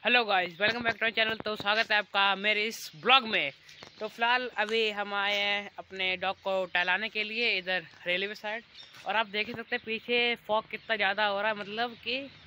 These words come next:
कोहरा बहुत ज़्यादा हो रहा है, ठंड भी बहुत ज़्यादा ही पड़ रही है उत्तर प्रदेश में। आप मेरे पीछे भी देख सकते हैं, यहाँ पे भी कितना कोहरा है,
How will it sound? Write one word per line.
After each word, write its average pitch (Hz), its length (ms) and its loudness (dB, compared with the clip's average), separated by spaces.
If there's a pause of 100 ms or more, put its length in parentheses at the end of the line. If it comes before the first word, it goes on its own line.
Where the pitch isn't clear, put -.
(320)
कोहरा 240 300 4
बहुत 208 220 2
ज़्यादा 208 300 2
हो 233 100 6
रहा 233 200 6
है, 262 220 6
ठंड 233 320 -4
भी 240 180 -2
बहुत 208 400 -4
ज़्यादा 202 460 2
ही 220 320 -2
पड़ 214 120 -2
रही 202 440 -4
है 160 200 -6 (460)
उत्तर 208 320 -6 (100)
प्रदेश 180 520 -6
में। 139 240 -10 (680)
आप 202 160 2
मेरे 226 260 2
पीछे 220 260 -4
भी 240 80 -6
देख 226 160 -4
सकते 226 240 -8
हैं, 226 120 -2
यहाँ 190 220 2
पे 220 140 0
भी 262 220 -2 (300)
कितना 214 240 -6
कोहरा 208 340 -4
है, 233 140 -4